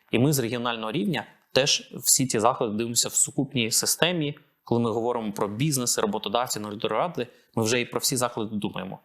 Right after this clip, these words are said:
І ми з обласного рівня, в тому числі, дофінансовуємо частину тих закладів, коли вони роблять правильні проекти.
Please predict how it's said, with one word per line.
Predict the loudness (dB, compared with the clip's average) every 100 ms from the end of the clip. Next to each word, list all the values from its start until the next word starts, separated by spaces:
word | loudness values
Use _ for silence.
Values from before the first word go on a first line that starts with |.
| _ _ _
І | 2
ми | 4
з | 4
обласного | 2 0 0
рівня, | 0 -2
в | -2
тому | -4 -2
числі, | -2 -2
дофінансовуємо | -4 -2 -2 0 0
частину | -2 -4 -4
тих | -2 0
закладів, | 0 0 -4 -8 -6
коли | -6
вони | -2
роблять | -2 0 0
правильні | 2 2 0
проекти. | -6 -6 -6 -8 -16